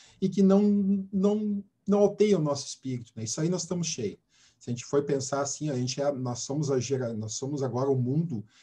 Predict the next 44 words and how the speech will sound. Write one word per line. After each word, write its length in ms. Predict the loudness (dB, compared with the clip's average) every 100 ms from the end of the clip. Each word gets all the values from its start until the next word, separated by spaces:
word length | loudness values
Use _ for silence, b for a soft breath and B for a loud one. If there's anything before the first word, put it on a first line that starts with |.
| b
que 140 | -4
mais 320 | -2 2 0
escreve. 540 | 0 -6 -6 -4 -4 -6
As 100 | -10
pessoas 380 | -12 -8 -6 -4
às 100 | -4
vezes 160 | -6
me 100 | -6
dizem 200 | -8 -8
o 40 | -8
seguinte: 300 | -10 -8 -4
"Ah, 80 |
eu 60 | -2
não 100 | -2
escrevo 420 | -2 -2 -4 -2
nada." 300 | -4 -2 -2
Eu: 80 | -4
"Cara, 300 | -4 -6 -6
como 260 | -6 -8 -6
tu 80 |
não 80 | -8
escreve 380 | -8 -6 -8 -8
nada? 260 | -6 -6 -4
A 100 | -6
gente 120 | -6
passa 240 | -4 -4
o 20 | -2
dia 140 | -4
inteiro 260 | -2 0 -2
escrevendo." 480 | -4 -8 -6 -8 -10 b b b b b -20 -6
Queira 220 | 6 8
ou 40 | 8
não 160 | 4
queira, 240 | 2 2 2
a 40 |
gente 160 | 0 -2
vai 120 | -2
estar 200 | 0 0
em 60 | 2
algum 220 | 2 4
momento 380 | 4 2 0 -2
escrevendo 480 | -4 -4 -2 -2
alguma 320 | -2 0 0 0
coisa 460 | 0 0 0 -6